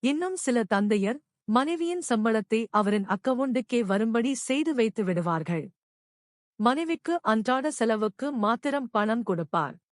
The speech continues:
இரண்டு பெண் குழந்தைகள் பிறந்து விட்டால் ஒரே மாதிரியாக நகை, துணி என்று ஆரம்பம் முதலே செய்து வருவார்.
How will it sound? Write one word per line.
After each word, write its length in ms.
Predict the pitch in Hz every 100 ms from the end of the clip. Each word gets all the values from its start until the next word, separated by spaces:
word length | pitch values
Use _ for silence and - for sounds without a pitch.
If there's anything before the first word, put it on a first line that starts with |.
| _ _ _ _ _ _ _
இரண்டு 320 | 269 330 339 359
பெண் 220 | 294 311
குழந்தைகள் 600 | 311 240 233 233 247 247
பிறந்து 340 | 240 214 214 214
விட்டால் 440 | 185 170 220 208 226 -
ஒரே 260 | 226 240 339
மாதிரியாக 640 | 285 240 240 226 220 233
நகை, 320 | 214 175 180 233 - _ _ -
துணி 240 | 262 302 349
என்று 280 | 233 214 254 330 -
ஆரம்பம் 480 | 226 247 254 254 233
முதலே 360 | 190 214 226 269
செய்து 320 | 294 226 220 202
வருவார். 460 | 180 170 175 143